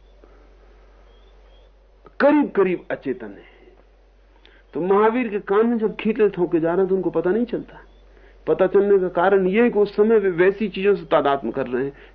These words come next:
जिनको पता नहीं चल सकता खीले ठोंके जाने से। आप मेरा मतलब समझ रहे हैं? जिन प्राणी जगत से वे संबंध स्थापित किए हुए खड़े हैं, उस प्राणी को कान में खीला ठोंके जाने से पता नहीं चलेगा,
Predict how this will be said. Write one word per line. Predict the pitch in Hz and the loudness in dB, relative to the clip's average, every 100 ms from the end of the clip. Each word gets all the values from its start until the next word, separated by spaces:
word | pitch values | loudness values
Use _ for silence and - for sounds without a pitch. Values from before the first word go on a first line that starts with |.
| 131 | -2
जिनको | 170 175 139 | 0 0 -2
पता | 123 135 | -2 -2
नहीं | 165 | -2
चल | 160 131 | -2 -4
सकता | 120 - 127 | -6 -8 -8
खीले | - 131 127 | -6 -4 -2
ठोंके | 123 120 117 | -2 -6 -4
जाने | 123 - 131 | 0 2 0
से। | - - - - - - - | -4 -20 -20 -20 -20 -20 -12
आप | - | -8
मेरा | 139 151 160 | -2 0 2
मतलब | 185 208 | 2 0
समझ | 220 233 | 2 2
रहे | 202 | 2
हैं? | 127 - - - - | -2 -12 -20 -20 -10
जिन | 117 110 139 254 254 220 - - _ _ - _ _ _ - _ _ _ - - - - - - - _ - - - | -10 -4 2 4 4 0 -8 -20 _ _ -20 _ _ _ -20 _ _ _ -20 -20 -20 -20 -20 -20 -20 _ -20 -20 -4
प्राणी | 170 185 214 | 4 4 4
जगत | 165 170 202 | 4 4 2
से | 202 208 | 2 2
वे | 185 | 2
संबंध | 180 180 196 220 202 | 0 0 2 2 0
स्थापित | - 202 190 160 | 0 0 0 -6
किए | - 170 | -4 2
हुए | 156 143 | 2 2
खड़े | 135 - 127 | -2 0 0
हैं, | 123 120 - _ - - - - - | 0 -6 -10 _ -20 -20 -20 -6 0
उस | 285 - | 0 0
प्राणी | 226 226 240 247 | 4 6 6 2
को | 269 | 0
कान | 277 214 208 | 2 4 4
में | 226 226 | 4 0
खीला | - 196 202 | -2 0 0
ठोंके | 208 190 196 | 2 0 0
जाने | 180 170 196 | 0 0 0
से | 196 | 0
पता | - 175 | -2 0
नहीं | 196 220 277 | 2 4 4
चलेगा, | 247 185 151 175 185 | 4 2 2 0 -4